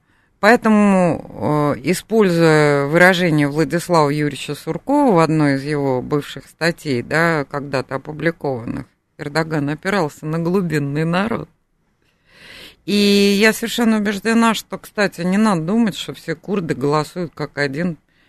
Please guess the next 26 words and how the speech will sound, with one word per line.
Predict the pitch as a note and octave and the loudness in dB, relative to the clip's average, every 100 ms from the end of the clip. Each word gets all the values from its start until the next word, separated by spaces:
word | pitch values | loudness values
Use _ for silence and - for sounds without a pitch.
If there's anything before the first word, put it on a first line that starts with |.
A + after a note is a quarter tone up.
| _ _ _ | _ _ _
э, | C#3+ | -8
в | C3 | -6
том | - E3 | -6 -4
числе | D3+ - D#3 | -6 -8 -8
против, | D3 C#3+ C3+ - C3+ - | -6 -6 -8 -10 -18 -14
э, | C3+ C3+ C3 B2+ B2+ | -8 -4 -2 -4 -4
и | C#3 | -6
против | - D#3+ D3+ - | -4 -4 -4 -8
Эрдогана. | D3 C#3 C#3 C3+ - - - | -8 -6 -6 -8 -8 -14 -14
Это | A3 - | -14 -8
не | A3+ | -8
так. | - - _ _ _ _ _ _ _ _ _ - | -8 -18 _ _ _ _ _ _ _ _ _ -14
Вот. | C3+ C3 _ - | -14 -14 _ -14
Да, | D#3 G3 C#3+ A2+ _ _ | 4 6 6 2 _ _
там | D3 C#3+ | -2 0
есть | C#3+ D#3+ D3 - | 0 0 0 -2
настроения, | C3 - - C#3 C3+ B2+ C3+ C3 C3 | -8 -6 -2 0 0 -2 -4 -4 -6
безусловно, | C3 C3+ C#3 D3 - C#3 B2 A2 A2 - _ _ - | -10 -10 -8 -10 -8 -6 -4 -6 -8 -12 _ _ -10
такие | C#3 - B2 A#2 - _ _ _ | -10 -8 -6 -6 -6 _ _ _
оппозиционные, | - D3+ F#3 D#3+ E3 - D3 A#2 A2+ D#3 G3+ | -10 -2 0 0 -2 -2 0 2 0 2 2
они | F#3 D#3 | 2 2
готовы | D3+ D3 D3 C3+ | 0 -2 -2 -2
были | B2+ C3+ B2+ | -2 -2 -2
бы | B2 A#2+ | -4 -8
поддержать | - A#2+ B2 C3+ C3+ A#2 A2 _ _ - | -8 -10 -4 -4 -2 -2 -2 _ _ -18
оппозиционного, | C3 C#3 C3 C3+ - D3 B2+ B2+ B2 B2 | -12 -10 -10 -12 -6 -4 -2 -4 -6 -8